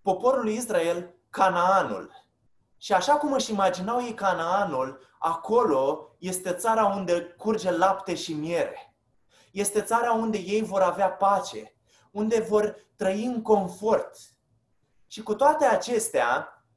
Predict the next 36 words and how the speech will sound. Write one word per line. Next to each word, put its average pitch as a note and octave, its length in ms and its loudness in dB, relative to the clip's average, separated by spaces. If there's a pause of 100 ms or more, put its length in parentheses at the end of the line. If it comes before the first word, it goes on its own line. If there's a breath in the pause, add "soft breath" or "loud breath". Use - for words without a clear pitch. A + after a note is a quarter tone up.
(140)
după G#3+ 280 -2
ce C4 140 -4
ei C4+ 420 -4
ies A#3+ 160 -4
din G3+ 220 -4
Egipt, A#2 640 -6 (500)
se - 180 -6
pare C#4+ 280 4
că C#4+ 120 2
nu C#4+ 180 0
ajung C#4 360 2
în B3 120 -2
Canaan. A3+ 600 -2 (220 soft breath)
Se A3+ 140 -6
pare C#4 240 4
că C4+ 100 4
Dumnezeu B3 520 2
nu C#4 120 -2
le C4+ 200 4
dă G#3+ 100 0
lapte G#3 320 0
și F#3+ 160 -6
miere. D#3 480 -4 (380 soft breath)
Dumnezeu A3+ 480 0
nu D4 100 -2
le D4 140 6
dă A3 160 0
pace, D3 500 0
nu F3+ 180 -4
le B3 120 2
dă G3+ 180 0
confort, - 800 0 (380)
ci - 80 -14
este G#3+ 220 0
foarte C#4+ 340 4
interesant A3+ 720 -4